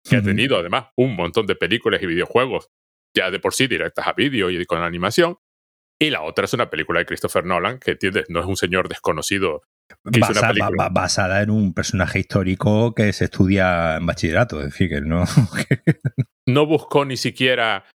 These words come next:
Speaker 1: como físico, digamos que Albert Einstein hubiese sido demasiado obvio.
Speaker 2: Sí, sí, sí, sí. Fermi, ¿no? Que lo mencionan en la película, por ejemplo.
Speaker 1: Es, no, que sale en la película y sale, y sale en todo.
Speaker 2: No, no,
Speaker 1: Es
Speaker 2: pero
Speaker 1: decir,
Speaker 2: digo, Fe-, Fermi,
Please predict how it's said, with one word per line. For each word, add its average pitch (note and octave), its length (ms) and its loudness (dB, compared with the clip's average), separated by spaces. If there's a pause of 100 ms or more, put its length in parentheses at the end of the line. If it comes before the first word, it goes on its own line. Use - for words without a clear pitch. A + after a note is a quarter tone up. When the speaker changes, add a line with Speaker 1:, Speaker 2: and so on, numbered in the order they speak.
(380)
Speaker 1:
como A2+ 200 2
físico, A2+ 680 0 (400)
digamos C3+ 360 0
que D3+ 100 0
Albert C3+ 260 0
Einstein C3 300 -2
hubiese A2+ 180 -2
sido A#2+ 180 0
demasiado G#2+ 360 0
obvio. A#2 400 -2 (140)
Speaker 2:
Sí, G#2+ 240 2
sí, G#2 140 -2
sí, - 160 -2
sí. G#2 200 0 (440)
Fermi, G#2 440 0
¿no? A#2 300 2
Que F#2+ 120 0
lo F2+ 140 2
mencionan F#2 420 0
en F#2 60 2
la F#2+ 100 2
película, E2 300 0
por E2 100 -2
ejemplo. A#2+ 240 2
Speaker 1:
Es, G2+ 60 -2
no, F2 180 2
que F2 80 -6
sale G2+ 180 2
en G#2 40 -2
la G#2 100 0
película A#2 300 2
y B2+ 40 2
sale, G2+ 360 0
y F#2 80 -4
sale F2 220 -2
en E2+ 60 -10
todo. D3 180 0
Speaker 2:
No, D3 160 6
no, F#3+ 80 6
Speaker 1:
Es F3+ 60 4
Speaker 2:
pero D3 60 2
Speaker 1:
decir, B2+ 100 4
Speaker 2:
digo, C#3+ 120 4
Fe-, C#3 240 -2
Fermi, B2+ 560 0